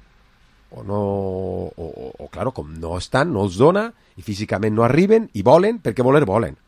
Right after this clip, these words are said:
Perquè si no volgueren i feren el mama, ja te dic jo que canta. Voler volen, passa que no els dona. Per què no els dona és la gran qüestió del tema. La mitja sobre les dos. Ha quedat Antoni Alegre per analitzar-ho. Vull escoltar a Pedraza després del seu debut, contant,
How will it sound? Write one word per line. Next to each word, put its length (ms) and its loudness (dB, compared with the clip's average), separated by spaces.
Perquè 160 2
si 160 0
no 80 8
volgueren 400 0
i 80 -4
feren 240 2
el 80 0
mama, 240 2
ja 80 0
te 140 -4
dic 100 -2
jo 180 2
que 140 -6
canta. 380 -2
Voler 220 0
volen, 260 -4
passa 240 -4
que 80 -6
no 140 -6
els 80 -14
dona. 240 -14
Per 160 2
què 140 2
no 100 0
els 80 -4
dona 220 -2
és 60 -6
la 120 -2
gran 320 -4
qüestió 400 -8
del 160 -12
tema. 220 -16
La 160 4
mitja 320 2
sobre 400 -2
les 240 -6
dos. 240 -18
Ha 80 -14
quedat 220 -6
Antoni 260 -4
Alegre 300 -2
per 100 -4
analitzar-ho. 480 -2
Vull 140 -2
escoltar 320 -2
a 80 -4
Pedraza 400 -4
després 260 -8
del 160 -6
seu 160 -4
debut, 320 -4
contant, 600 -6